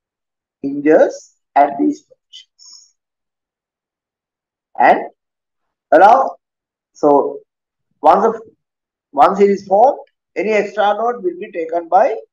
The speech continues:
a bending moment diagram like this, where if this is W one, this will be W one L squared over eight. Any extra load.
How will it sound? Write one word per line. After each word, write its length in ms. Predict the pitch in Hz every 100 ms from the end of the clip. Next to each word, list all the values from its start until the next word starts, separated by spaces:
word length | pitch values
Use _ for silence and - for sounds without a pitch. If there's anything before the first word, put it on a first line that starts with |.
| _ _ _ _ _ -
a 80 | 165
bending 320 | 190 190 196
moment 320 | 185 180 180
diagram 400 | 165 160 151 147
like 220 | 135 123
this, 640 | 143 262 302 - - _ _
where 440 | 139 143 - 294 - _ _ _ _ _
if 140 | 143 147
this 220 | 180 180
is 40 |
W 380 | 180 147 151 156
one, 320 | 143 147 151 - _ _ _
this 200 | 147 151
will 160 | 170 156
be 80 |
W 340 | 170 143 143 147
one 180 | 147 151
L 140 | 127 131
squared 300 | _ 69 69 -
over 140 | 65 65
eight. 100 | _ _ _ _ _ _ _ _ _ _ _ _ _ _ _ _
Any 140 | 180 220
extra 300 | 220 - 185
load. 260 | 131 107